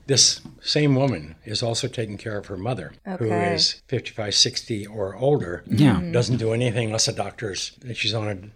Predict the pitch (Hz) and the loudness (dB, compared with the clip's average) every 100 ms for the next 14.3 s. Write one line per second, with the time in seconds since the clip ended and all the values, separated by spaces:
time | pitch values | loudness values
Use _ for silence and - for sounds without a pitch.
0 | - 113 117 113 113 117 92 104 95 92 | -6 -4 -2 -2 0 -2 -4 -4 -6 -8
1 | 92 127 156 - - 120 139 117 104 110 | -6 -6 -8 -6 4 6 10 8 8 6
2 | 113 107 104 117 107 95 95 98 101 92 | 4 4 4 6 6 6 6 8 6 6
3 | 104 92 87 82 82 80 80 82 92 - | 0 0 -2 -2 -2 -2 -4 2 4 6
4 | 104 110 - 185 202 185 180 - 196 196 | 8 8 6 4 2 0 -4 -4 -2 -2
5 | 175 - 196 196 151 117 135 139 - 123 | -6 -6 -4 -2 0 0 2 2 2 -4
6 | 117 - 143 139 139 - 139 123 117 110 | -6 0 4 4 2 2 2 2 2 2
7 | 107 92 - 101 90 82 - - 120 104 | 0 -6 -8 -6 -6 -12 -12 2 4 6
8 | 180 175 170 170 - 120 117 110 127 120 | 4 2 -4 -8 -4 0 0 2 2 0
9 | - _ - - 120 - 110 107 98 110 | -4 _ -6 -2 -2 0 -2 -2 -6 -8
10 | 101 98 95 92 98 90 90 87 82 - | -6 -6 -6 -6 -8 -6 -6 -4 -6 -8
11 | - 127 117 110 123 104 107 98 87 101 | -8 -4 -2 -2 -4 -4 -4 -6 -8 -10
12 | 90 - _ _ - 104 92 - 92 82 | -10 -16 _ _ -12 -10 -10 -10 -12 -12
13 | - - 139 135 143 123 - 117 110 101 | -14 -6 -4 -2 -4 -6 -4 -2 -2 -4
14 | 101 98 92 | -6 -6 -8